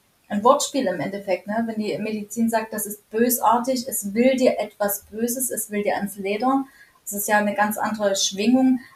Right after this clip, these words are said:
als wenn du vielleicht sagst, „Okay, die Zellen in meinem Körper sind entartet, weil sie mir zeigen, mein Leben ist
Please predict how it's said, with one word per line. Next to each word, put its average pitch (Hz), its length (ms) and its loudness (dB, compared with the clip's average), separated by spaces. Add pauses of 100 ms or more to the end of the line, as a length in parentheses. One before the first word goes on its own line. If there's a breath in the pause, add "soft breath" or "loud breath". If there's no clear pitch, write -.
als 202 200 -2
wenn 220 140 2
du 220 80 0
vielleicht 208 380 0
sagst, 196 320 -2
„Okay, 233 240 -4
die - 140 -14
Zellen 220 360 2
in 220 140 -2
meinem 202 240 -2
Körper 220 340 -2
sind 208 400 -4
entartet, 233 1000 2 (340 soft breath)
weil 208 160 2
sie 220 140 -2
mir 214 160 -4
zeigen, 202 560 0
mein 185 240 -4
Leben 269 360 2
ist - 380 -6